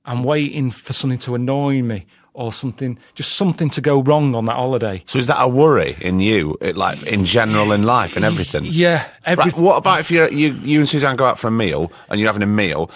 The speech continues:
Speaker 2: and that's an immediate thing, an immediate reaction
Speaker 1: If
Speaker 2: to
Speaker 1: I'm
Speaker 2: your
Speaker 1: away on
Speaker 2: taste
Speaker 1: holiday,
Speaker 2: buds?
Speaker 1: I'm thinking, "I don't know this place. Am I gonna have the shits in an hour?"
Speaker 2: Right, okay.
Speaker 1: So
Speaker 2: So you
Speaker 1: everything's, I'm always thinking,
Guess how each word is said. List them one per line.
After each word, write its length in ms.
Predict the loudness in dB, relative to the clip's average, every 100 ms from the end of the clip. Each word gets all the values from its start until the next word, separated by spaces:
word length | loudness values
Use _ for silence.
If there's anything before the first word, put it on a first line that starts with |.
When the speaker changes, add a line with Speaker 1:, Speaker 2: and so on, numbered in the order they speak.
| -16
Speaker 2:
and 120 | -8 -4
that's 220 | -4 -6
an 160 | -4
immediate 760 | -2 0 0 0 -2 -2 -4 -6
thing, 300 | -6 -4 -2
an 60 |
immediate 380 | -2 -2 -2 -4
reaction 640 | -2 -2 -2 -6 -8 -8 -12 _ _ _ _
Speaker 1:
If 120 | -4 2
Speaker 2:
to 60 |
Speaker 1:
I'm 60 | 4
Speaker 2:
your 80 | 4
Speaker 1:
away 100 | 4
on 20 | 4
Speaker 2:
taste 40 | 4
Speaker 1:
holiday, 280 | 4 4
Speaker 2:
buds? 100 | 2 2
Speaker 1:
I'm 200 | 0 0
thinking, 260 | -2 0
"I 140 | 0 0
don't 180 | 0
know 140 | -2 -2
this 160 | -4
place. 480 | -4 -4 -4 -6 -8
Am 80 | -4
I 60 | 0
gonna 100 | 0
have 100 | 0
the 60 |
shits 320 | -2 -2 -2 -4
in 80 |
an 100 | -4
hour?" 300 | -2 -4 -6 -2
Speaker 2:
Right, 320 | 0 2 2
okay. 380 | -2 -2 -4 -2
Speaker 1:
So 0 |
Speaker 2:
So 120 | 2 2
you 40 |
Speaker 1:
everything's, 400 | 4 2 2 2
I'm 180 | 2 2
always 380 | 4 4 2 0
thinking, 480 | -2 -2 -2 -2